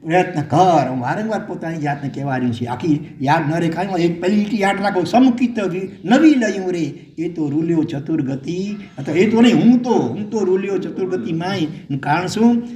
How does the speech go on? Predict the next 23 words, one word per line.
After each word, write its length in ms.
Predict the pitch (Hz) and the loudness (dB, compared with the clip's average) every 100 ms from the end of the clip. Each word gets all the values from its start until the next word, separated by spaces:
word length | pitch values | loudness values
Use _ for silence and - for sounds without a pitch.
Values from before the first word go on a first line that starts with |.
| - - | -14 -6
સમકિત 440 | 151 160 180 165 | -6 -4 -4 -2
એટલે 160 | 156 156 | 0 0
શરીરથી 400 | 156 165 170 165 | 0 -2 -2 -2
ભિન્ન 180 | 160 117 | 0 0
આત્માનો 400 | 143 156 156 135 | -4 -4 -4 -2
અનુભવ 360 | 151 190 185 | 0 0 0
નથી 220 | 170 - | -2 -4
મેળવ્યો, 300 | 151 147 139 | -2 0 -2
માટે 240 | 127 143 165 | -2 -4 -6
રખડું 340 | 151 151 135 | -8 -6 -6
છું. 180 | 127 - - - _ - - - | -6 -8 -14 -20 _ -20 -8 0
તો 80 | |
નિજ 280 | 165 226 269 - | 4 6 6 4
પર 200 | 254 254 | 2 4
નારી, 420 | 240 233 240 220 | 4 4 4 2
સ્વ 280 | - 214 226 | 0 0 -2
પરદારા 480 | 226 208 208 208 190 | -2 -6 -4 -2 -4
ત્યાગ 360 | 185 196 202 | -4 -4 -4
કરીને, 360 | 202 202 202 196 - - - _ - | -6 -6 -6 -6 -10 -18 -20 _ -10
હમ, 160 | 185 | -8
એટલે 200 | 170 175 165 | -4 0 0
દીક્ષા 300 | 175 196 190 | 2 2 2
લીધી, 560 | 185 170 185 165 - | 2 2 0 -2 -6